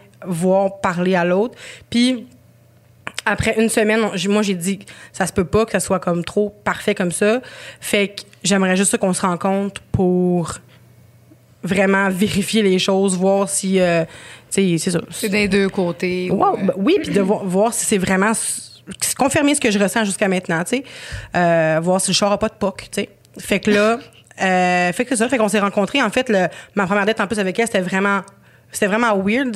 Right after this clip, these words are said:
Speaker 1: J'avais comme donné mon chat à une madame malade parce qu'elle était toute seule, puis moi, j'étais super allergique à mon chat, puis je cherchais un, un, un, un lieu pour le,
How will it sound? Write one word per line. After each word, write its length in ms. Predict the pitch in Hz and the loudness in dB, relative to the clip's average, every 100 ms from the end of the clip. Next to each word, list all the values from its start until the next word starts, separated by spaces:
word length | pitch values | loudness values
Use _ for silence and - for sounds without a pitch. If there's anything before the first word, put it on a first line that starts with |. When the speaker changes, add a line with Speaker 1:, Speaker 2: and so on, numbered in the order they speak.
| 190 | 0
Speaker 1:
J'avais 280 | 190 190 | 2 2
comme 320 | 185 233 240 214 - - - - _ _ _ - | 2 0 0 -2 -10 -20 -20 -20 _ _ _ -10
donné 340 | 170 220 233 | 0 2 4
mon 160 | 254 208 | 4 2
chat 120 | 214 | 2
à 20 | |
une 80 | 226 | 2
madame 340 | 214 185 196 208 | 2 2 2 2
malade 520 | 196 185 196 214 196 - | 2 2 2 0 -2 -4
parce 140 | 185 | -2
qu'elle 120 | 190 | -2
était 120 | 175 | -2
toute 200 | 175 185 | -2 -2
seule, 220 | - 214 208 | 0 0 2
puis 100 | 196 | 2
moi, 80 | 196 | 2
j'étais 140 | 190 | 0
super 240 | - 214 | -2 0
allergique 300 | 202 185 196 208 | 0 2 2 2
à 40 | |
mon 120 | 185 | 2
chat, 120 | 175 | 0
puis 120 | 233 190 | -2 -2
je 60 | |
cherchais 180 | 175 - | -2 0
un, 80 | 185 | -2
un, 640 | 165 175 165 165 170 156 | 0 0 0 0 -2 -2
un, 140 | - - 175 | -4 -6 -2
un 100 | 175 | 0
lieu 160 | 180 | 0
pour 140 | - 180 | 0 2
le, 320 | 160 160 | 2 0